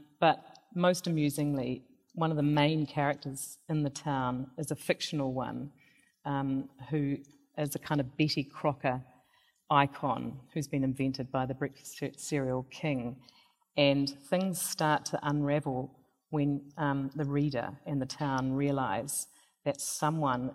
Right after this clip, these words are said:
is interfering with her column, with the recipes, cayenne pepper being suggested for, I can't remember, a, a, a sweet dish,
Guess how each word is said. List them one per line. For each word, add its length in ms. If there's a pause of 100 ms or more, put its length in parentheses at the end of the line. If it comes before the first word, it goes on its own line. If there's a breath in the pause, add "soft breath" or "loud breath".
is 220
interfering 720
with 240
her 180
column, 600
with 200
the 80
recipes, 840 (500 soft breath)
cayenne 440
pepper 340
being 260
suggested 680
for, 520
I 60
can't 240
remember, 360 (260)
a, 120 (100)
a, 60 (100)
a 60
sweet 380
dish, 360